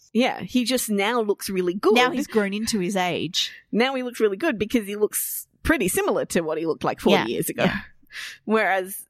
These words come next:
Speaker 1: like, James McAvoy doesn't look like that. He
Speaker 2: No.
Speaker 1: doesn't look like he could be sixty in
Speaker 2: No.
Speaker 1: eight years.
Speaker 2: No. He barely looks like he's thirty-five.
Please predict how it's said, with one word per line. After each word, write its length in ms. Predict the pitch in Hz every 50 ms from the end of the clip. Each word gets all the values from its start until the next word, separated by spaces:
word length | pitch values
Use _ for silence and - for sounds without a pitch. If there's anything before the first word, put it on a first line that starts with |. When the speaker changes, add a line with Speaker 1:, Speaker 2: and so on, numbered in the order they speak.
| _
Speaker 1:
like, 200 | - 214 220 -
James 260 | - - 226 233 240 226
McAvoy 600 | 214 214 247 - 208 202 185 175 175 175 165 - - _ _
doesn't 280 | - 170 190 - 156 -
look 200 | 226 262 - -
like 220 | 143 85 - -
that. 220 | 127 107 95 - -
He 140 | 185 202 -
Speaker 2:
No. 80 | 185
Speaker 1:
doesn't 280 | - 202 214 214 202 -
look 260 | 196 208 240 - -
like 180 | 208 185 - -
he 140 | - 214 -
could 220 | - 226 190 170
be 160 | - 220 220 220
sixty 680 | - - - 285 - - - - - 196 165 123 151 -
in 100 | - -
Speaker 2:
No. 180 | 254 262 - 233
Speaker 1:
eight 60 | 208
years. 580 | 165 139 98 95 85 - 190 - - - - -
Speaker 2:
No. 260 | - 214 202 170 151 - - _ - - - _
He 100 | - 262
barely 280 | 220 269 294 349 349
looks 200 | 269 214 202 -
like 120 | 220 190 -
he's 100 | 202 -
thirty-five. 840 | - 196 175 151 175 - 190 180 220 - - - - - - -